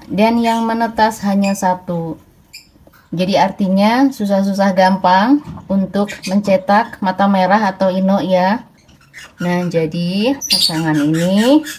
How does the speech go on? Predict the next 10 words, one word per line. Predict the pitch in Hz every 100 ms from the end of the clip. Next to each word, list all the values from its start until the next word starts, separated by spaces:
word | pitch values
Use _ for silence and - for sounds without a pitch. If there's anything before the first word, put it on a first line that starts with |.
| - - _ _ -
alhamdulillah, | 202 196 202 196 190 190 185 180 180 185 233 285 - _ - -
dari | 156 180 185 196 190
kesekian | 185 185 185 - 208 202 202 202 254 294 -
pasangan | 226 226 240 233 240 226 226 220
yang | 196 202
lain, | 190 190 190 190 202 240 285 - - - - _ _
saudara-saudara | - 190 180 175 175 175 190 175 175 175 175 170 - - - - - - - - -
setetasan | - 196 - 196 202 202 202 180 185
dengan | 220 208 190
dia, | 190 - 170 156 156 190